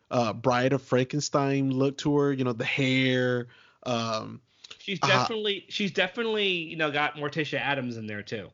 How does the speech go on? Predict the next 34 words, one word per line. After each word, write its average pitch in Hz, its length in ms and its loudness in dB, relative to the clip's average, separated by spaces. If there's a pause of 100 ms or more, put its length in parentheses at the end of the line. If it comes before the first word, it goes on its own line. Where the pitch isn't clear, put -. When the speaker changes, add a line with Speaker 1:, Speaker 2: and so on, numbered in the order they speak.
Speaker 1:
Yeah, 147 300 4
she 160 160 -2
definitely 196 360 0
has 202 100 0
Morticia 160 480 -2
Addams. 139 340 -2
And 127 120 -4
one 175 160 -2
thing 226 180 -2
I 156 120 4
noticed 143 400 0
that 131 100 -2
she 139 200 -6
has 151 520 -2
in 131 140 -2
common 127 300 0
with 123 120 0
Morticia 127 500 0
Addams 123 360 -4
also 120 400 -2
is, 120 260 -2
uh, 107 280 0 (120)
they 160 100 6
never 254 200 6
show 262 180 6
their 226 140 8
feet. 302 460 4 (500)
What's 214 160 0
up 277 80 2
with 233 120 0
that, 139 340 2
you 139 120 -4
know? 208 260 0
<laughs> - 60 -8